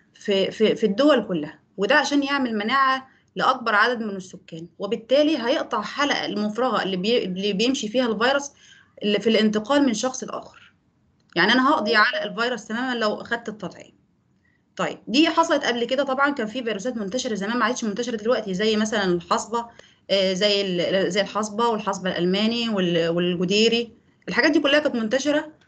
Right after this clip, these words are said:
آه، دلوقتي ما عادش منتشرة بسبب التطعيم، لكن كان زمان كنا بنشوفها كتير، دلوقتي نادر لما بنشوفها. طيب، دي حبيت أنا أوضحها لحضراتكم، إحنا ليه المفروض كل الناس اللي تقدر تاخد التطعيم تاخد التطعيم. تاني حاجة،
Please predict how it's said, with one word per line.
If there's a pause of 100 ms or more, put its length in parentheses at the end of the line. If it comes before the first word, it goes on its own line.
(260)
آه،
دلوقتي
ما
عادش
منتشرة
بسبب
التطعيم،
لكن
كان
زمان
كنا
بنشوفها
كتير،
دلوقتي
نادر
لما
بنشوفها. (1000)
طيب، (260)
دي
حبيت
أنا
أوضحها
لحضراتكم،
إحنا
ليه
المفروض
كل
الناس (300)
اللي
تقدر
تاخد
التطعيم
تاخد
التطعيم. (300)
تاني
حاجة،